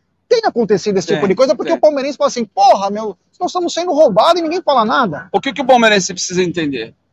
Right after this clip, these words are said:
Speaker 2: Eu vou contar algo pra vocês que a gente teve como na quinta conferência, o, o, o Leandro esteve conosco, nos deu o prazer de estar lá. É, o seguinte: aqui no clube palmeirense, pra vocês terem uma ideia, nos anos dois mil, quando existia o banquete,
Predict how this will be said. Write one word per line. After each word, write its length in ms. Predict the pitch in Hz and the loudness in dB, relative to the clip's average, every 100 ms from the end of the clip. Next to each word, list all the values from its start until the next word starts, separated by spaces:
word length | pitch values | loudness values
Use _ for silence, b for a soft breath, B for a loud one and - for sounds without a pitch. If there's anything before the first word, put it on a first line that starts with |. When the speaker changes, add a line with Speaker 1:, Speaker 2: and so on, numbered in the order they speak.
| _ | _
Speaker 2:
Eu 80 | - | -8
vou 80 | 202 | -4
contar 240 | 226 190 | -2 4
algo 260 | 196 190 180 | 6 6 4
pra 140 | 170 | 2
vocês 340 | 165 143 190 170 | 0 0 0 0
que 80 | 170 | 2
a 20 | |
gente 140 | 160 | 2
teve 220 | 180 165 | 0 0
como 420 | 156 165 160 147 131 | 0 2 4 4 2
na 140 | 151 | -2
quinta 260 | 185 180 180 | -2 -2 0
conferência, 580 | 160 147 165 180 - | 0 0 2 2 2
o, 40 | 143 | 2
o, 300 | 147 139 143 139 127 127 | 2 2 2 2 0 -2
o 60 | 123 | -2
Leandro 220 | 151 190 | 2 2
esteve 260 | 185 185 147 | 2 -2 -2
conosco, 380 | 147 151 156 _ _ _ | 0 0 0 _ _ _
nos 80 | 151 | 0
deu 140 | 135 190 | 2 2
o 40 | |
prazer 300 | - 139 160 | 0 -2 -2
de 80 | 139 | -4
estar 200 | - 123 | -6 -2
lá. 200 | 147 151 _ _ _ _ _ _ | -2 -4 _ _ _ _ _ _
É, 640 | 160 165 165 160 156 160 - - | 2 4 6 6 4 2 -4 -14
o 40 | |
seguinte: 540 | - 190 170 147 131 90 b b _ - | -4 2 4 2 -4 -10 b b _ -10
aqui 260 | - 285 | 0 2
no 160 | 294 220 | 2 0
clube 320 | 190 254 226 | -2 -2 -2
palmeirense, 680 | - 151 123 - - - _ _ | -6 -8 -8 -14 -16 -18 _ _
pra 140 | - 180 | -4 -2
vocês 220 | 170 180 | -2 -2
terem 180 | 240 240 | 0 2
uma 140 | 202 | 2
ideia, 340 | 147 170 170 | 4 4 4
nos 180 | 151 139 | 4 4
anos 160 | 170 160 | 4 6
dois 220 | 147 117 | 4 4
mil, 260 | 151 165 113 b b _ | 6 4 2 b b _
quando 220 | - 254 269 | 4 6 6
existia 580 | 226 214 - 262 262 | 6 4 2 4 4
o 100 | 214 | 4
banquete, 720 | 180 160 127 185 185 - 120 | 4 2 2 0 0 -2 -12